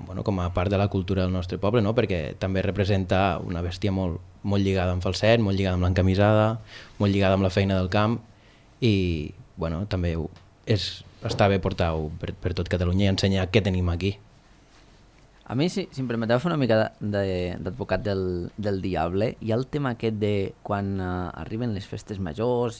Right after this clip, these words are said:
Speaker 2: i surt tota, totes, eh, les entitats, eh,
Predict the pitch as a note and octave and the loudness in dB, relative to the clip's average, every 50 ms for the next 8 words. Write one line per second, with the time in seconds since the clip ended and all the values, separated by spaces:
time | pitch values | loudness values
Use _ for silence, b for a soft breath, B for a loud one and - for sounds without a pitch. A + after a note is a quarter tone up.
0 | - - - B2 G#2+ - - - C#3 C3 A#2+ - - - - - - b b b | -14 -14 -10 -10 -10 -8 -4 -2 0 0 0 -2 -6 -16 -20 -20 -20 b b b
1 | b b b b b b - _ _ _ _ _ _ - D3 C#3 - - - A2+ | b b b b b b -20 _ _ _ _ _ _ 2 2 2 2 0 0 2
2 | G#2 G2+ G2 F#2+ F#2 F2+ F2+ F2 F2 E2+ E2+ - - - - - - - A2 G#2 | 2 4 4 2 2 0 0 -2 -2 -4 -6 -8 -10 -14 -20 -20 -14 -10 -10 -6
3 | - A2 G#2 G2+ G2 F#2+ - - - G#2 G2+ G2 F#2+ F#2+ F#2+ F#2+ F#2+ F#2+ - G2+ | -4 -2 -2 -2 -2 -4 -6 -6 -4 -2 -2 0 0 0 0 -2 -2 -2 -2 -2
4 | G#2 G#2+ G2+ - F#2+ - F#2+ G2+ G2+ G2 - - - - G2 F#2+ F#2+ F#2 F#2 F2+ | -2 -2 -4 -4 -4 -2 0 2 2 0 -2 -6 -8 -6 -4 -2 0 0 -2 -2